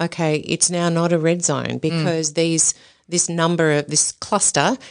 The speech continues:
Speaker 1: is now under control.
Speaker 2: Mm.
Speaker 1: New South Wales, I think Gladys Berejiklian has done a phenomenal job throughout. Uh, she's learnt on the job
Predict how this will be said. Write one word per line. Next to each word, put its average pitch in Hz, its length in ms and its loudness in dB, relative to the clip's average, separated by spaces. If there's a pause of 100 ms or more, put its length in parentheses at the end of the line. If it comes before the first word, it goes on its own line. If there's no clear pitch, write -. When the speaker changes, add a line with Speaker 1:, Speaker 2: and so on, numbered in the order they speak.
(180)
Speaker 1:
is 165 140 -2
now 156 280 2
under 143 200 -2
control. 147 640 -2
Speaker 2:
Mm. 170 220 -2
Speaker 1:
New 240 120 0
South - 280 -2
Wales, 160 460 2
I 214 180 0
think - 500 -4
Gladys 151 280 2
Berejiklian 139 680 -2
has 139 140 -2
done 139 260 0 (100)
a 131 80 -2
phenomenal 147 720 0
job 120 540 -4
throughout. - 640 -2 (500)
Uh, 143 280 0
she's 147 420 0
learnt 160 500 0 (100)
on 196 120 0
the 185 100 2
job 240 360 0